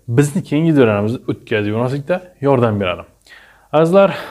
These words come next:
bugun gaplashib o'tadigan mavzuyimiz, e, butun dunyodagi keng tarqalgan muammolardan bittasi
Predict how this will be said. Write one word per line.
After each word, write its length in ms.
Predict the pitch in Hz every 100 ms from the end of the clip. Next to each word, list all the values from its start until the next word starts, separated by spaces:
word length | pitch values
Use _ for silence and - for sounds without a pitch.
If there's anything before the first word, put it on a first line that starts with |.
| -
bugun 360 | 113 131 190 175
gaplashib 420 | 165 165 165 - 139
o'tadigan 400 | 143 139 147 143
mavzuyimiz, 760 | 123 131 131 143 160 185 180 - - - -
e, 80 | 117 120 120
butun 320 | 120 180 135
dunyodagi 520 | 123 151 143 131 107 92 - _ _
keng 260 | - 180 139 110 -
tarqalgan 640 | - 101 - 107 127 165 160 - - - _ _
muammolardan 760 | 113 131 127 117 110 104 101 101
bittasi 580 | 98 - 120 - 180